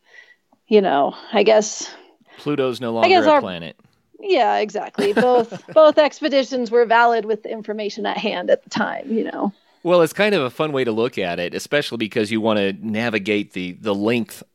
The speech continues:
Speaker 2: of the Amazon. You know, you probably know this since you're a, a water person, but if you use the Missouri River as the source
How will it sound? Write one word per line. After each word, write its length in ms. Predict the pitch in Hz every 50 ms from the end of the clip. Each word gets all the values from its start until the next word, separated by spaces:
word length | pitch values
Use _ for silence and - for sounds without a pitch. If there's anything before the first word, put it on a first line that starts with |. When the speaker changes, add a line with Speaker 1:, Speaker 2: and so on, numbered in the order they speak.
| _ -
Speaker 2:
of 460 | 95 95 92 90 90 90 107 95 -
the 160 | 101 101 98
Amazon. 480 | 98 101 107 107 92 107 95 90 85 - - - - - - - _ _
You 120 | 117 131
know, 100 | 135 131
you 160 | 123 117 127 127
probably 240 | - 165 151 127
know 180 | 110 104 101 98
this 380 | 87 90 82 85 - - - - _ 240 -
since 320 | - 107 95 92 - -
you're 220 | 101 104 104 98 92
a, 180 | 87 82 82 - _ -
a 120 | - 101
water 320 | 95 95 98 98 101 104 104
person, 560 | 98 - 104 107 107 95 - - 85 82 90 - _ _ _ _ _ _ _
but 260 | 98 98 120 117 107
if 140 | 107 113 -
you 60 | 135 135
use 220 | 151 147 135 110
the 80 | 113 107
Missouri 420 | 104 101 92 110 120 156 175 143
River 500 | 104 95 92 90 87 90 90 95 107 _ _ _ _ _
as 360 | - 101 98 98 98 95 - -
the 180 | 98 92 87
source 680 | - - - 104 92 90 85 87 - - - - -